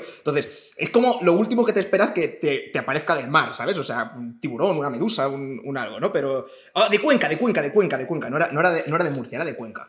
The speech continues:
Era de Cuenca. En fin, mm, de ese rollo. Yo creo que va a ser, yo creo que va a ser divertido. Vamos a ver noticias de las que hay muchas veces que se aprenden un montón de cosas, pero que son temas que no da para hacer un Desayuno Royal completo. Siguiente novedad,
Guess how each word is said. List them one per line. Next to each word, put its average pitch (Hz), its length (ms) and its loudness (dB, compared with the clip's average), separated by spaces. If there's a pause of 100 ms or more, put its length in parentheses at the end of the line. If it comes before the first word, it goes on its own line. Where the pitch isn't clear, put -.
(260)
Era 170 140 0
de 151 120 -2
Cuenca. 104 260 -10 (840)
En 240 100 0
fin, - 400 -6
mm, 175 520 -10 (320)
de 226 140 -4
ese 202 180 4
rollo. 127 240 -4
Yo 233 120 4
creo 311 100 0
que 269 80 0
va 233 60 2
a 208 40 4
ser, 196 200 0
yo 214 100 2
creo 240 80 -2
que 208 80 0
va 160 60 -2
a - 20 -8
ser 143 380 -8
divertido. 165 600 -2 (300)
Vamos 208 260 4
a 208 40 4
ver 285 160 6
noticias 170 400 0
de 127 80 -4
las 120 140 -6
que 120 360 -8
hay 131 140 -4
muchas 170 180 -2
veces 170 160 -4
que - 80 -10
se - 80 -10
aprenden 131 300 -6
un 139 40 -4
montón 135 220 -4
de 143 80 -4
cosas, 175 260 0
pero 127 200 -4
que 117 80 -10
son 135 160 -8
temas 139 240 -4
que 127 100 -10
no 120 180 -8
da 123 160 -6
para 131 140 -6
hacer - 140 -14
un 127 80 -10
Desayuno 120 340 -10
Royal 113 240 -10
completo. 165 480 -2
Siguiente 320 1040 -2
novedad, 220 640 4